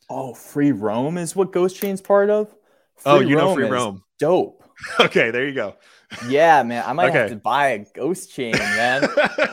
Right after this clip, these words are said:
Speaker 1: That's insane.
Speaker 2: There,
Speaker 1: I didn't
Speaker 2: okay,
Speaker 1: know
Speaker 2: there
Speaker 1: that
Speaker 2: you
Speaker 1: Free
Speaker 2: go.
Speaker 1: Roam was part of Ghost Chain. That's nuts.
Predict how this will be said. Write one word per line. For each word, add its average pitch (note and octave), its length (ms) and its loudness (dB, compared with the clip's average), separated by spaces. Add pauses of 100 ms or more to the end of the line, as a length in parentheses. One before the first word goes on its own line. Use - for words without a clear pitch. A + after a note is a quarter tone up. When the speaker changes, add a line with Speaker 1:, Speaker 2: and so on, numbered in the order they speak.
(220)
Speaker 1:
That's - 320 -2
insane. C#3 880 -4
Speaker 2:
There, C#3+ 120 2
Speaker 1:
I - 20 4
didn't D3+ 160 4
Speaker 2:
okay, D#3+ 60 0
Speaker 1:
know F#3 160 4
Speaker 2:
there D3 160 4
Speaker 1:
that D3+ 100 -4
Speaker 2:
you F3 60 -8
Speaker 1:
Free E3+ 160 0
Speaker 2:
go. C#3 80 -2
Speaker 1:
Roam D#3 380 -2
was G#2 420 -10 (100)
part B2+ 160 -4
of G#2 160 -14
Ghost G#2 300 -10
Chain. C3 340 -14 (400)
That's D3 240 -4
nuts. - 640 -8